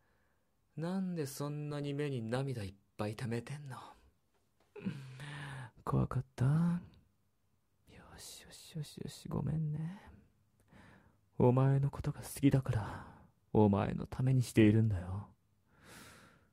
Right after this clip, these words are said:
ね。ちゃんと好きだよね。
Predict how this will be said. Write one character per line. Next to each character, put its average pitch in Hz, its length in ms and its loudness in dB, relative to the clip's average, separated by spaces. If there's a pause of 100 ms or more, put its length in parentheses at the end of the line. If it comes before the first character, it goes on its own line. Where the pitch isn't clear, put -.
(280)
ね。 95 180 2 (2250)
ち - 120 6
ゃ 101 80 12
ん 117 160 6 (200)
と 131 100 6
好 120 80 0 (220)
き 165 160 10
だ 135 160 12
よ - 120 8
ね。 82 300 10